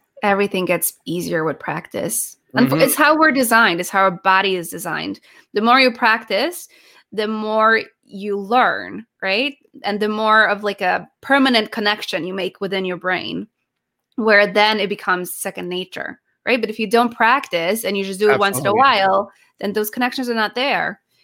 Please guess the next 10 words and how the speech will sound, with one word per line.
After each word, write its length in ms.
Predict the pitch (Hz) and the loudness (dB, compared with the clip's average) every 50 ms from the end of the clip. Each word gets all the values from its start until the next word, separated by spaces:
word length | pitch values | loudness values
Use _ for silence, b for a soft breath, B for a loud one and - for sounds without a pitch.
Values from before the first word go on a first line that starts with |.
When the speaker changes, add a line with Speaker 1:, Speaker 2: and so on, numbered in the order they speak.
| _ _ _ - - | _ _ _ -16 -14
Speaker 1:
You 80 | 214 | -10
have 180 | 190 214 208 208 | -8 -6 -6 -6
to 80 | - 226 | -8 -8
give 140 | 214 226 220 | -4 -2 -2
yourself 320 | 220 208 - 190 190 - | -2 0 0 -2 -2 -2
time. 480 | - - 202 202 180 - - - 220 - _ _ _ _ _ _ _ _ B B B B B B B _ | -2 -2 0 0 0 0 -2 -6 -8 -10 _ _ _ _ _ _ _ _ B B B B B B B _
Speaker 2:
Yeah, 220 | - 208 208 143 - - | 2 2 2 2 2 2
and 80 | 151 | 2
I, 60 | 160 143 | 2 2
and 300 | - 92 131 135 139 | 4 4 4 6 6